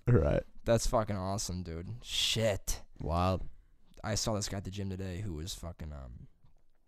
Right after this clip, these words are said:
Speaker 2: when I saw him, well, when I first started, I would see him all the time, and I didn't see him really often.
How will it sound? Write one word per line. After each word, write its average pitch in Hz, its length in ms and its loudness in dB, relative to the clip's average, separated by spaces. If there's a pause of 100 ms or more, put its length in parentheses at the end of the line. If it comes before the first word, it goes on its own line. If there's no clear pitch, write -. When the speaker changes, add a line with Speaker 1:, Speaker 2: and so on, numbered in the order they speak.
(200)
Speaker 2:
when 107 120 -8
I 98 80 -6
saw 104 360 0
him, 101 220 -4 (340)
well, 131 100 -6
when 127 100 -2
I 120 60 -2
first 170 220 0
started, 123 240 4
I 101 80 -2
would 101 120 -4
see - 120 -2
him 110 80 2
all 95 100 -4
the 92 60 -6
time, 98 340 -4
and 98 60 -6
I 90 60 -6
didn't 98 160 -6
see - 120 -8
him 98 160 -6
really 104 180 -4
often. 113 380 0